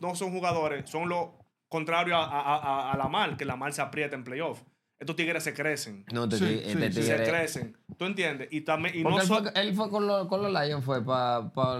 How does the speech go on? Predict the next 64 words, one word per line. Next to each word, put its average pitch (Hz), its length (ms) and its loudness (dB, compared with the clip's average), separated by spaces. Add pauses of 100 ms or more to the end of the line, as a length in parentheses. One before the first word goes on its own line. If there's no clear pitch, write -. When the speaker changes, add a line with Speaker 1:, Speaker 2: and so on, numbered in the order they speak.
Speaker 1:
No, 135 180 -4
Speaker 2:
pa 123 100 -2
Speaker 1:
con 139 100 0
los 143 100 0
Lions 170 320 2
él 165 100 -4
nunca 170 220 -4
llegó 151 200 0
a - 20 -2
los 143 120 -4
playoffs. 120 300 -8
Speaker 3:
Sí, 156 80 2
él 156 100 2
llegó 139 140 0
a 139 60 0
los 143 80 -2
playoffs. 143 420 2
Speaker 1:
No, 131 160 -8
Calvin 135 300 -4
Johnson 156 220 -4
nunca 151 200 -4
jugó 139 180 -8
un 139 80 -8
juego 131 200 -6
de 123 80 -8
playoff. 123 340 -10 (540)
Speaker 2:
Pero 123 140 4
Speaker 3:
Calvin 151 160 6
Speaker 2:
él, 151 80 4
Speaker 3:
Johnson 165 280 2
no. 160 120 4
Speaker 2:
él 139 160 2
tuvo, 156 400 2
pero 156 140 4
Speaker 3:
Pero, 151 180 4
Speaker 2:
no 135 60 -2
Speaker 3:
pero, 165 140 4
Speaker 2:
fue 160 100 4
con 160 100 2
Speaker 3:
pero, 175 80 2
Speaker 2:
Calvin 160 240 2
Speaker 3:
pero 165 120 4
no 147 60 4
fue 165 120 4
Speaker 2:
Johnson. 170 180 4
Speaker 3:
con 170 120 4
Calvin 147 260 2
Johnson. 196 160 2 (120)
Speaker 1:
Fue 117 100 -6
post 185 280 -2
Calvin 175 320 -4
Johnson. 127 280 -6
Speaker 3:
Sí, 147 140 4
Speaker 2:
Sí, 131 120 6
Speaker 1:
Ah, 143 180 6
Speaker 3:
él 147 60 6
Speaker 2:
él 143 200 4
Speaker 3:
llegó. - 0 -
Speaker 2:
llegó. 156 160 6
Speaker 1:
eso 160 260 4
ahí 165 160 6
me 170 60 4
Speaker 2:
Pero 175 140 4
Speaker 1:
perdí. 175 60 2